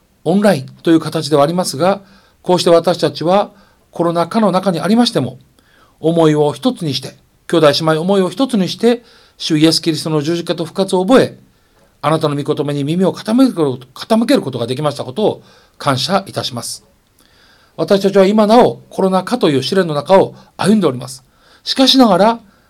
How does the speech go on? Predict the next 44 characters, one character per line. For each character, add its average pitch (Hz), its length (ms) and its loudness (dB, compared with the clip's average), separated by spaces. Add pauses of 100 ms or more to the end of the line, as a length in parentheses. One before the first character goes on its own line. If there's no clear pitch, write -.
(160)
あ 185 100 -2
な 202 60 2
た 202 100 2
は 180 60 6
そ 226 160 -2
ん 240 60 2
な 233 80 4
私 220 280 0
た 196 120 -2
ち 180 100 -4
に 214 240 0
目 180 140 0
を 139 140 2
留 185 200 -6
め、 131 160 -6 (640)
同 175 200 6
伴 175 200 2
し、 - 300 -6 (200)
そ - 180 -4
し 202 60 -4
て 214 100 -2
日 269 140 2
々、 - 340 -2 (200)
必 - 200 -6
要 214 120 4
な 202 100 2
備 208 320 0
え 233 40 4
を - 260 2 (240)
与 143 300 -2
え 131 40 -4
て 233 220 0
く - 80 -16
だ 139 100 2
さ 131 100 -2
っ 131 80 -4
て 131 60 -6
お 113 60 -2
り 117 60 -8
ま 120 100 -8
す。 - 180 -14 (840)
ど 208 160 4
う 196 40 -6
か、 214 320 0